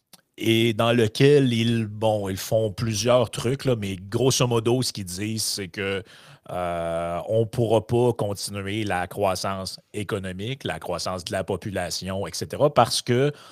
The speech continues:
on va arriver, à l'époque, c'était pas encore les, les changements climatiques et tout ça, mais c'était le, euh, l'épuisement des ressources. Bon, puis ça suit un, ça suit en fait de quatre ans le, le fameux livre de Paul Ehrlich, euh, The Population Bomb,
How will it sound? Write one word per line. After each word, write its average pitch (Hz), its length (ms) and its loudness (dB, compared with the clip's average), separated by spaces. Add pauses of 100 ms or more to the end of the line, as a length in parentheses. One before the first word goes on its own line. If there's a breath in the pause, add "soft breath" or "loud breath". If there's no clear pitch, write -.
(200 loud breath)
on 113 200 6
va 117 280 2
arriver, 110 640 0
à 107 100 0
l'époque, 120 280 2
c'était - 140 -2
pas 95 140 -2
encore 107 300 2
les, 82 160 -6
les 87 160 -8
changements 92 360 -6
climatiques 92 540 -8
et - 40 -20
tout - 140 -16
ça, 156 160 0
mais 120 120 2
c'était 117 520 0 (420 soft breath)
le, 95 600 -2
euh, 85 220 -8
l'épuisement 120 500 2
des 110 120 2
ressources. 92 540 -6 (640)
Bon, 85 200 -8
puis - 100 -8
ça 85 140 -2
suit 123 420 -2
un, 101 140 -2
ça 98 180 0
suit 143 240 0
en 98 80 2
fait 117 180 -2
de 101 120 -4
quatre 101 400 -2
ans 113 160 -2
le, 92 200 -4
le 87 160 -6
fameux 95 340 -4
livre 98 280 -2
de 95 80 -2
Paul 95 300 -2
Ehrlich, 90 420 -4
euh, 80 160 -8
The 82 120 -8
Population 95 540 -4
Bomb, 98 440 -6